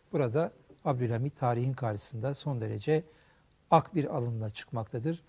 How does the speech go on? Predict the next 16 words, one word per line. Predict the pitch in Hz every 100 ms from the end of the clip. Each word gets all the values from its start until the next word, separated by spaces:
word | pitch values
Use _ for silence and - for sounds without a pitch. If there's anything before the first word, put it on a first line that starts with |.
| _ _
ve | 139
bu | 147 170
hareketi | 139 110 117 - 196 208 - _ _ _ _ - - _ _ _ _ _ _ _ _ _ -
başlangıçta | 139 - 139 127 - 117
psikolojik | - - - 127 143 196 - _ - - _ _ _
olarak | 135 120 107 107 - - _ _ _ -
İttihatçılara | 160 - 139 131 - 135 156
yönelik | 170 135 131 127 127 156 -
bir | 151
tepki | 131 - 127 - 196
şeklinde | - - 117 110
başlayan | 110 - 123 139
bu | 160
hareket | 147 131 165 -
daha | 135 156
sonra | - 113 120 165